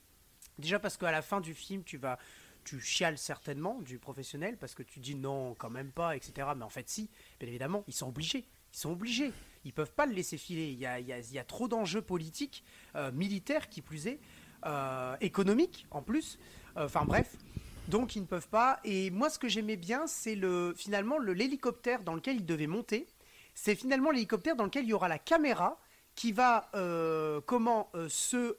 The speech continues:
euh, donc voler, forcément, parce que c'est un hélicoptère, et qui va faire le tour du jardin du château avec le générique. J'ai trouvé ça tellement, on va pas dire facile, parce que c'est jamais facile, mais tellement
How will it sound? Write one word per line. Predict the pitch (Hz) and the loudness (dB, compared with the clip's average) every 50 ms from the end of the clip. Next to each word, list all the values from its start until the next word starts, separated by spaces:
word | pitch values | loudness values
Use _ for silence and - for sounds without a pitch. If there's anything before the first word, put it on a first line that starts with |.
| - 175 | -6 -6
euh, | 170 160 147 143 143 143 143 | -4 -4 -2 -4 -4 -4 -4
donc | 135 147 147 135 | -2 -2 -2 0
voler, | 127 147 185 190 254 381 - - - - _ _ - | 4 4 6 6 6 4 0 -4 -12 -20 _ _ -16
forcément, | - 135 - - 302 | -16 -10 -8 -8 -8
parce | 339 - | -8 -10
que | - 131 | -14 -14
c'est | - 135 120 123 | -12 -10 -8 -8
un | 117 113 | -8 -6
hélicoptère, | 120 127 127 - 120 - 240 285 320 - - - - - - - - | -8 -8 -8 -8 -2 2 2 2 2 0 -6 -20 -20 -20 -20 -2 2
et | - 254 285 339 381 359 - | 6 6 6 6 4 2 0
qui | - 240 226 | -2 0 4
va | 220 233 226 | 4 4 4
faire | - - 359 - 277 | 4 2 4 4 4
le | 254 262 254 | 4 2 2
tour | - - - - 427 453 453 - - - - - _ _ _ _ _ - | 0 -4 -6 -4 -2 0 0 -2 -4 -10 -16 -18 _ _ _ _ _ -6
du | 160 151 220 | 0 2 4
jardin | 226 185 - 302 330 311 311 262 339 339 330 | 4 6 6 6 6 4 4 4 4 4 4
du | 262 220 233 | 4 2 0
château | 208 - 233 214 208 - 277 311 381 427 453 - - - - | 2 4 4 4 4 4 4 4 4 4 2 0 -4 0 2
avec | 220 220 214 226 330 359 - 269 | 2 4 4 4 2 2 2 0
le | 277 | 2
générique. | 233 226 302 285 277 247 233 233 - - - - - - - - - - - | 2 2 2 2 2 2 2 0 -2 -4 -10 -20 -20 -20 -20 -20 -18 -6 0
J'ai | 156 190 240 | 2 2 2
trouvé | - 302 311 339 330 | 2 0 0 0 0
ça | - - 320 285 254 | 2 4 2 2 2
tellement, | - - - - 415 392 392 381 370 339 294 226 - - - - - _ - - _ - - | 0 -2 0 2 2 2 4 6 6 6 6 4 -2 -8 -18 -20 -20 _ -20 -20 _ -10 -6
on | 139 | -6
va | 135 - | -2 0
pas | 160 156 | 0 0
dire | 135 151 180 - | 0 0 -2 0
facile, | - 233 226 - - - 269 254 196 | 2 2 2 4 2 2 2 2 2
parce | - 139 - | -2 -6 -6
que | - | -6
c'est | 160 - 202 190 | -4 0 2 2
jamais | 147 156 190 180 170 165 156 | 4 4 4 4 4 2 0
facile, | 143 - 135 123 - - - 135 120 - - - - - - | -2 -4 -8 -8 -8 -10 -10 -12 -12 -14 -16 -20 -14 -2 2
mais | 175 226 233 | 2 2 4
tellement | - 339 320 320 392 359 - | 4 2 4 4 4 2 2